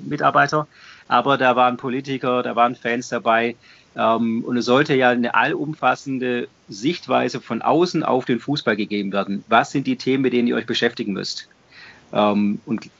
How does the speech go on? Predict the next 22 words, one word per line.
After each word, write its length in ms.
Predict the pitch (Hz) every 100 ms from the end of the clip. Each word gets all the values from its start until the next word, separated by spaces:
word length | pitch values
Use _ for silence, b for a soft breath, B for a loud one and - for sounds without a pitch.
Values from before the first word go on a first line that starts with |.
| _ _
das 220 | 156 104
Papier 560 | - 120 113 - 156 156
ist 160 | 156
aber 220 | 165 123 120
jetzt 260 | 120 120
so 180 | 117 135
geschrieben, 640 | 151 - 151 160 185 190 - -
ähm, 440 | 127 120 117 117 117
in 160 | 123 117
der 160 | 113 110
Deutung 380 | 113 120 127
von 200 | 113 113
der, 300 | 110 107 107 -
äh, 120 | 117 104
Moderatorin, 840 | 107 110 110 - 135 147 160 185 - B B B _
äh, 260 | - 117 107
dass 220 | 123 113
wir 80 | 131
da 180 | 120 120
ein 140 | 123
Papier 480 | 120 107 143 151 131
haben, 500 | 123 143 165 170